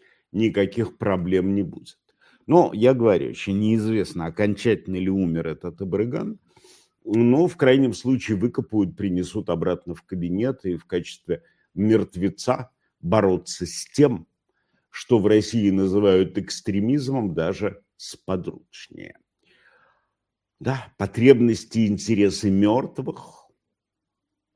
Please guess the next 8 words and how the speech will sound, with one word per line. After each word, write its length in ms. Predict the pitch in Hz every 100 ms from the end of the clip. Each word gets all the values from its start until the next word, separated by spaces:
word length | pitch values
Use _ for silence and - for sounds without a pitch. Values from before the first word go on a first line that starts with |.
| _ _ _ _
в 100 | 82
Российской 680 | 107 101 - 107 82 - 87
Федерации 800 | 98 87 85 95 107 - 110 98
гораздо 840 | 92 113 104 113 139 143 139 139
ближе, 680 | 104 87 82 90 85 - - _ _ _ _
чем 340 | - 95 73 -
интересы 960 | 87 82 - 80 53 50 - 50 - _ _
живых. 920 | 64 71 65 57 - - _ _ _